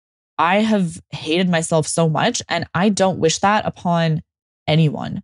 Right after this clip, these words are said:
And I want my clients to leave the program feeling empowered. I don't actually, I don't want them to leave the program. Like, I want them to stay with us because it is such a supportive community, and because we do appreciate them and we do believe in them. And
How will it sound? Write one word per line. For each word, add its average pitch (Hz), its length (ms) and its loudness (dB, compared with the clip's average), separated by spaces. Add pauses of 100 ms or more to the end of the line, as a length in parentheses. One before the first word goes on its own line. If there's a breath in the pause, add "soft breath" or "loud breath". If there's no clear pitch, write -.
(140)
And 170 360 -2
I 170 160 2
want 180 600 0
my 160 160 -2
clients 170 560 -2 (160)
to 165 460 4 (500)
leave 208 320 0
the 185 80 2
program 185 560 0
feeling 196 560 0
empowered. 147 500 0
I 180 80 2
don't 294 200 0
actually, 208 260 -4
I 190 60 -2
don't 254 140 -2
want 208 160 0
them 254 100 -2
to 202 40 0
leave 165 140 0
the 160 80 -4
program. 147 260 -4
Like, 156 120 -2
I 180 100 0
want 233 180 2
them 220 80 -2
to 175 80 2
stay 165 180 0
with 226 120 0
us 151 180 2
because 175 640 0 (600)
it 180 160 -2
is 233 220 0
such 185 140 -2
a 165 60 -2
supportive 160 420 -2
community, 147 540 0
and 175 180 0
because 165 640 2 (180)
we 208 240 4
do 185 640 4 (520)
appreciate 165 680 0
them 143 240 2
and 170 220 0
we 190 120 4
do 180 460 4
believe 147 340 4
in 143 80 2
them. 139 280 2
And 165 240 0